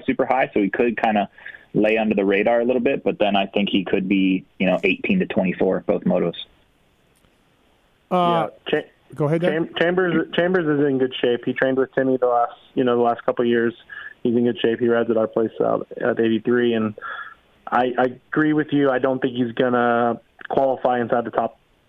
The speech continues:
Speaker 3: twenty-five, probably even, but he's in good shape and, you know, could get good points.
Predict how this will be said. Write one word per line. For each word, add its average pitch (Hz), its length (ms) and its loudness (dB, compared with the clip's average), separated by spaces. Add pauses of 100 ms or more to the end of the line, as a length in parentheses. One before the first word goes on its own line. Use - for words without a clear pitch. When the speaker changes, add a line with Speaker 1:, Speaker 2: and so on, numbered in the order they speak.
(140)
Speaker 3:
twenty-five, 117 540 0
probably 107 340 0
even, 107 240 -4 (180)
but 113 440 0
he's 113 160 0
in 127 120 2
good 117 200 -2
shape 120 320 -2
and, 110 220 -2 (460)
you 127 100 0
know, 101 140 -2
could 107 200 -4
get 110 140 -2
good 107 160 -2
points. 110 300 -4